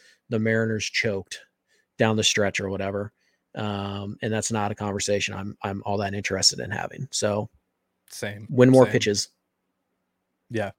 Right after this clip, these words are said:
Speaker 2: would not like to, uh, spend my off season talking about that. So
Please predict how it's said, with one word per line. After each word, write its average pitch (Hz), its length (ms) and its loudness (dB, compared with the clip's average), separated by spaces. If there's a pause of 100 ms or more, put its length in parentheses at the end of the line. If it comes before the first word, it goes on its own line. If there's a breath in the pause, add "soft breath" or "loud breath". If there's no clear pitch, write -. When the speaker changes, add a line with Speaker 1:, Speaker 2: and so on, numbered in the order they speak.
(140)
Speaker 2:
would 113 180 0
not 107 360 0 (180)
like 104 300 -4
to, 101 280 -6
uh, 95 140 -4
spend - 280 -6
my 95 140 -6
off 90 260 -10
season - 280 -12 (100)
talking - 280 -8
about 92 260 -12
that. - 240 -12
So 92 500 -6